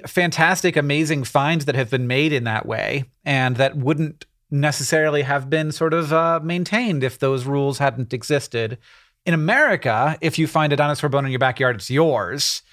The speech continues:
And so you can sell it. And that has also been a problem because, uh,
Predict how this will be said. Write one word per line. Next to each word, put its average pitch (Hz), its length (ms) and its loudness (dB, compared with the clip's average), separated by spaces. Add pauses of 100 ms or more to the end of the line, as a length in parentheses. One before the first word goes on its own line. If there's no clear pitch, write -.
(140)
And 127 140 -2
so 139 180 4
you 139 180 0
can 135 160 -2
sell 175 280 4
it. - 180 -6
And 151 160 0
that 170 100 4
has 165 140 0
also 175 360 4
been 135 160 2
a 123 60 2
problem 123 500 0
because, 127 640 0
uh, 120 360 2